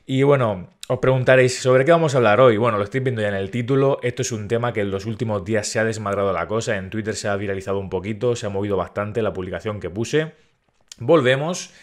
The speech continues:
una vez más a leer, a comentar, a tratar un artículo, en este caso una colaboración que he hecho para el medio,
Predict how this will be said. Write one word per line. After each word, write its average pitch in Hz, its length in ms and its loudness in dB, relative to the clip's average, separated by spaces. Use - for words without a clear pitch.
una 139 220 0
vez 107 160 2
más 127 420 -2
a 95 720 0
leer, 120 360 2
a 127 80 0
comentar, 117 680 0
a 95 400 -2
tratar 98 540 0
un 127 160 -2
artículo, 113 720 0
en 101 60 -6
este 107 160 -8
caso 113 220 -6
una 107 120 -6
colaboración 95 520 -4
que 101 80 -6
he - 20 -2
hecho 151 220 -4
para 107 180 -2
el 95 140 -4
medio, 107 480 -4